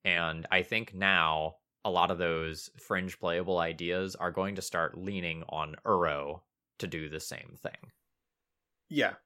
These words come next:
Speaker 2: that's definitely true. Um, I, I've seen a lot of piles <laughs> get, uh, uh, they're allowed to make it into the mid game in the legacy card pool because they just are able to produce Uro,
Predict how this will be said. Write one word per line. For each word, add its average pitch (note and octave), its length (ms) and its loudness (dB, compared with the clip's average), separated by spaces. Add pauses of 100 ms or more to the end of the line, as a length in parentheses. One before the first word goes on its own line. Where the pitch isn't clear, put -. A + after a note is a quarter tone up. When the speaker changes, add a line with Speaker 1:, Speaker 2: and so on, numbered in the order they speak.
Speaker 2:
that's A#2+ 220 2
definitely G#2 460 0
true. G2+ 400 -4 (140)
Um, G#2 260 -2 (100)
I, A#2+ 220 4 (100)
I've B2 160 2
seen C3+ 200 0
a A#2+ 60 4
lot G#2 260 4
of G#2 340 -2 (560)
piles G2+ 720 2 (320)
<laughs> - 380 -6
get, A#2+ 240 4
uh, B2 140 2 (480)
uh, C#3+ 120 12 (340)
they're D3 180 12
allowed B2+ 480 10
to A#2 360 2 (200)
make A#2+ 300 2
it G#2+ 120 0
into G#2+ 220 -2
the A2 100 -4
mid G2+ 240 -2
game G2+ 300 -2
in G#2+ 100 -4
the A2 80 2
legacy G2+ 600 -4
card G#2 320 -2
pool F#2 380 -2
because G2+ 640 -2
they A2+ 200 -4
just G#2+ 320 -4 (500)
are A2 160 4
able G2+ 280 -2
to G#2+ 120 -8
produce G2+ 420 -6
Uro, G#2 400 0